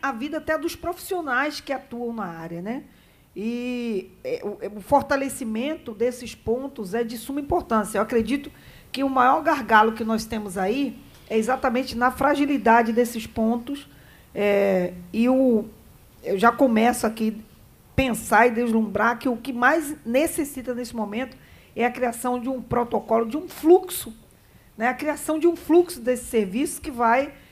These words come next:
é, estabelecer, o, é, dar o direcionamento. A doutora, a gente tava conversando aqui, sussurrando uma no ouvido da outra,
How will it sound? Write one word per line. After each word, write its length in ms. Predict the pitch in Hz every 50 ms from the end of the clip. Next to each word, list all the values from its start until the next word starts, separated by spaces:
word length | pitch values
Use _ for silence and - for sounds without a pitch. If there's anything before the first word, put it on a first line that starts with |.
| - - -
é, 360 | - 226 233 233 220 208 -
estabelecer, 1040 | 226 220 - - 277 254 240 269 269 262 233 240 - - 247 254 269 285 285 - - - - - -
o, 140 | - - 202 -
é, 300 | 233 208 - - 208 -
dar 300 | - 202 254 269 302 302
o 140 | 311 311 302
direcionamento. 760 | 233 277 277 294 302 294 - 311 302 302 269 240 240 240 233
A 40 | 240
doutora, 320 | 220 220 220 220 240 226 233
a 20 |
gente 160 | 226 220 220
tava 220 | - - 226 226 226
conversando 440 | - 233 220 214 202 - 220 214
aqui, 360 | 214 202 - 214 208 247 240 220 - - - - -
sussurrando 600 | - - 233 226 - 247 208 214 220 226 226 226
uma 200 | 233 240 240 254
no 120 | 254 240
ouvido 340 | 233 226 190 208 226 226 220
da 120 | 220 220
outra, 400 | 208 214 247 294 294 294 247 208